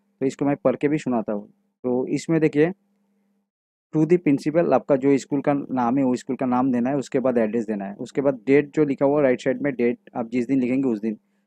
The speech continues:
और reference में मैं जो दे रहा हूँ, उसमें देखिए, मैं यहाँ पे लिखा हूँ तंजीमपल class seven role five, तो आपका बच्चे का जो नाम है वही देना है। उसके बाद subject में transfer certificate।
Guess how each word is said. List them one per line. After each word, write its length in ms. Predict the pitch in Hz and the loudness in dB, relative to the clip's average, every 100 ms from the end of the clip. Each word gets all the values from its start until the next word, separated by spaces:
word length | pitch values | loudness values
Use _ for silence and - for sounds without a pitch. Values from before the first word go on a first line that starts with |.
| _ | _
और 80 | 117 | 0
reference 380 | 135 147 165 160 | 2 4 4 4
में 80 | 175 | 4
मैं 160 | 170 | 6
जो 120 | 151 | 6
दे 160 | 156 151 | 6 6
रहा 120 | 143 | 8
हूँ, 100 | 156 | 6
उसमें 220 | 147 143 | 4 0
देखिए, 260 | 151 143 147 | 0 0 0
मैं 140 | 139 | 2
यहाँ 160 | 139 143 | 2 2
पे 80 | 143 | 0
लिखा 180 | 131 143 | 0 0
हूँ 60 | - | 0
तंजीमपल 480 | 135 131 139 - 147 | 0 2 2 2 0
class 380 | - 127 135 - _ _ | 2 2 2 -4 _ _
seven 480 | - 131 131 151 135 | -2 0 2 2 2
role 160 | 131 | 0
five, 300 | 123 117 120 - | 0 0 -2 0
तो 100 | 143 | 2
आपका 320 | 139 131 - | 4 4 2
बच्चे 240 | 139 127 147 | 0 2 0
का 100 | 143 | 2
जो 120 | 147 | 2
नाम 240 | 135 135 | 2 2
है 60 | 151 | 4
वही 160 | 135 135 | 4 4
देना 220 | 131 113 | 2 2
है। 120 | 104 - _ _ - | -2 -6 _ _ -8
उसके 220 | 135 156 | -2 0
बाद 100 | 160 | 0
subject 420 | - 131 131 151 | 2 0 2 0
में 120 | 165 | 0
transfer 300 | 156 127 143 | 0 -2 -2
certificate। 400 | 123 113 110 104 | -4 -4 -4 -6